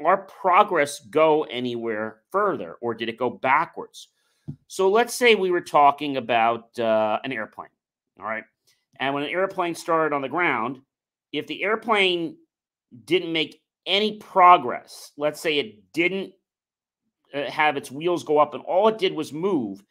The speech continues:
and the, all that's, that's every, all they ever did was move, but it never was able to get the wheels off, then we would say it didn't make any progress.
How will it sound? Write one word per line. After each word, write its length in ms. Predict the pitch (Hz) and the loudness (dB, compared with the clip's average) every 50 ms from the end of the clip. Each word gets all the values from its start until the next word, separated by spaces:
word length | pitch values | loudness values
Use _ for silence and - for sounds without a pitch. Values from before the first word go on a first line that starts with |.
| _ _ _ _ _ _ _ _ - | _ _ _ _ _ _ _ _ -8
and 140 | 120 127 143 | -8 -6 -6
the, 80 | - | -6
all 160 | - 185 185 | -2 0 0
that's, 160 | 175 160 - 185 | 0 0 0 -2
that's 180 | 170 151 - - | -4 -4 -4 -2
every, 400 | - 175 190 190 202 165 - - - _ | 0 0 2 2 2 0 0 -6 -16 _
all 220 | _ - 147 147 139 | _ -4 -4 -4 -2
they 180 | 127 139 131 | -2 -4 -2
ever 220 | - 170 202 202 190 | 2 2 2 2 2
did 160 | 135 135 107 | -2 -2 -4
was 160 | 117 110 110 | -6 -8 -6
move, 240 | 117 117 110 113 110 - _ _ _ _ | -6 -6 -6 -6 -8 -14 _ _ _ _
but 80 | 120 | -8
it 80 | 131 127 | -8 -6
never 440 | 156 156 160 175 185 196 220 214 220 | -6 -2 -2 0 0 0 0 -2 -2
was 160 | 175 165 - | -6 -8 -6
able 180 | - 151 170 170 | -4 -6 -4 -4
to 60 | 156 | -6
get 140 | 139 156 156 | -6 -8 -6
the 80 | - 131 | -6 -6
wheels 380 | 123 127 147 180 196 190 196 | -6 -4 -4 -4 -4 0 0
off, 180 | 208 196 190 - _ _ _ _ _ _ | -2 -2 -2 -6 _ _ _ _ _ _
then 140 | - 127 139 | -8 -6 -4
we 100 | 160 170 | -2 -4
would 120 | 180 175 | -4 -4
say 200 | 180 - 160 143 | -4 -4 -4 -4
it 140 | 143 143 - | -4 -4 -8
didn't 260 | 127 131 - 104 123 | -10 -12 -10 -10 -8
make 220 | 117 113 110 110 | -6 -6 -6 -6
any 140 | 139 143 147 | -6 -6 -6
progress. 1200 | 139 - - - - - 220 262 262 277 - 156 131 95 - - - - - - - - - - | -8 -10 -20 -20 -12 -6 -4 -4 -4 -4 -4 -6 -8 -8 -8 -14 -18 -16 -14 -14 -14 -14 -16 -18